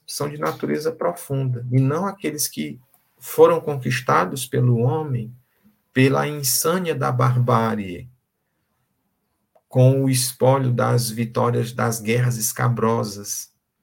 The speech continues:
Não era, não, não é aquilo que o homem precisa ou precisava pra progredir, pra crescer, pra ser o maior. Mas a ideia do povo naquela época era essa, de que precisava conquistar outros reinos, outros reinados,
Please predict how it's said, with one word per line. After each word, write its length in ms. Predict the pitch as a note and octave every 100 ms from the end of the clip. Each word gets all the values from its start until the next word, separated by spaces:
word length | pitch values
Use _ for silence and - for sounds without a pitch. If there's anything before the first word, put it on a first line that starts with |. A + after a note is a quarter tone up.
| _ - - _ _ _ _ A#2
Não 300 | A#2+ C#3 D3
era, 480 | F#3+ G#3 F3 C3+ B2
não, 360 | C3 C#3+ C3
não 240 | C#3 C#3+ D#3+
é 120 | G3+
aquilo 580 | G#3+ - - D3 B2+ A2+
que 160 | -
o 80 | B2
homem 440 | B2 B2 A#2+ A#2 -
precisa 880 | - A#2 - - C3 D3 A#2 G#2 G2
ou 140 | G#2+
precisava 760 | - A#2 A2+ G#2+ G#2+ A2 B2 A2+
pra 200 | - A2+
progredir, 760 | - A#2+ A2 B2+ B2+ G#2+ A2 -
pra 200 | A2 A2
crescer, 480 | - A#2 - A#2
pra 120 | A#2+ A#2+
ser 220 | - B2
o 60 |
maior. 600 | A#2 A#2 A2+ G2 F#2+ - - - - - - -
Mas 180 | G2+
a 80 | B2
ideia 360 | B2 A2+ C3+ F3+
do 200 | D#3 D3+
povo 320 | - C3 B2
naquela 420 | A#2+ A#2+ A#2+ A#2
época 300 | A2 B2 -
era 180 | D#3 F#3+
essa, 420 | B2 A#2 - - -
de 120 | B2
que 60 |
precisava 680 | - B2 - A2+ A#2 B2 B2+ - - _
conquistar 560 | B2+ B2 B2 - D3+
outros 340 | F#3 F3+ G#3 D3+
reinos, 680 | C3 C3+ C3 C3 C3+ - -
outros 380 | C3 B2+ A#2+
reinados, 920 | A#2 A#2+ B2 A#2 G#2+ G#2 G#2 B2 -